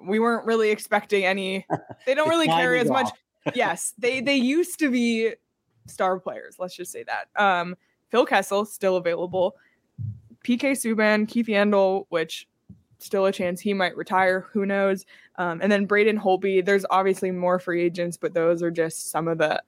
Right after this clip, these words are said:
Speaker 1: the more familiar ones. Is this a matter of they're kind of waiting to see what happens, or do you think it's a matter of there's just haven't been offers, or, like, wh-
Speaker 2: I think it's the
Speaker 1: No.
Speaker 2: latter. I, I, for, with, well, I can, I can speak to two guys in parti-,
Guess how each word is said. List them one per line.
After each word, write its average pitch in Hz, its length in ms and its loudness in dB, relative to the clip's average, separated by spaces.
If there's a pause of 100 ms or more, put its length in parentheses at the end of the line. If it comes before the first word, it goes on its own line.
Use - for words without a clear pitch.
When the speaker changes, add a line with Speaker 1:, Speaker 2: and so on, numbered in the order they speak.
Speaker 1:
the 175 120 -2
more 156 380 -2
familiar 165 500 -2
ones. 190 440 0 (680)
Is 208 180 0
this 220 200 0
a 214 60 2
matter 190 380 2
of 185 280 0
they're 180 120 2
kind 180 240 0
of 170 80 0
waiting 180 360 2
to 175 100 -8
see 196 180 -2
what 180 120 0
happens, 240 520 0
or - 120 2
do 208 80 0
you 220 60 2
think 240 160 2
it's 214 120 -2
a 202 60 2
matter 202 340 2
of 202 240 0
there's 180 280 0
just 196 300 -4
haven't 190 380 0
been 156 160 -2
offers, 359 720 0
or, 196 380 2
like, 180 260 -4 (180)
wh- 185 180 -4 (840)
Speaker 2:
I 143 60 -2
think 135 160 0
it's 98 80 -4
the 185 80 0
Speaker 1:
No. 196 80 2
Speaker 2:
latter. 98 380 -2
I, 104 40 -4
I, - 400 -12 (140)
for, 131 180 -6
with, 135 300 0
well, 139 440 0
I 143 120 2
can, 170 160 -4
I 139 100 2
can 135 160 -2
speak - 300 -4
to - 40 -16
two 123 200 -2
guys 104 240 0
in 95 80 -6
parti-, 113 280 -8